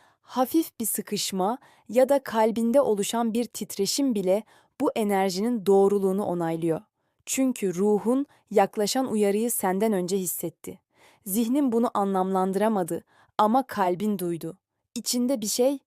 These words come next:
"Dur bak, fark et." diyordu. İşte o dur dediğin an tam şimdi. Hazırsan yorumlara "Dinliyorum." yazabilirsin. Bu sadece bir kelime değil, kendini koruma enerjisine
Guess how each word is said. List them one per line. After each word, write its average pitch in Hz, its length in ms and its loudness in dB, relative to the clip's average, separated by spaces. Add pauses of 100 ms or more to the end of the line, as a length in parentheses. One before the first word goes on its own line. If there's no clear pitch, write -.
(380)
"Dur 285 280 2
bak, 247 240 0
fark 262 380 0
et." 214 200 -2
diyordu. 175 340 -6 (240)
İşte - 240 -4 (120)
o 320 180 2
dur 202 240 -2
dediğin 208 300 0
an 233 160 -2
tam 226 280 -4
şimdi. 175 440 -10 (380)
Hazırsan 320 520 2
yorumlara 233 680 4 (260)
"Dinliyorum." 226 480 4
yazabilirsin. 180 720 0 (400)
Bu 254 80 -2
sadece 247 540 2
bir 185 80 -2
kelime 175 420 -4
değil, 202 220 -2 (420)
kendini 240 420 2
koruma 240 400 4
enerjisine 208 640 0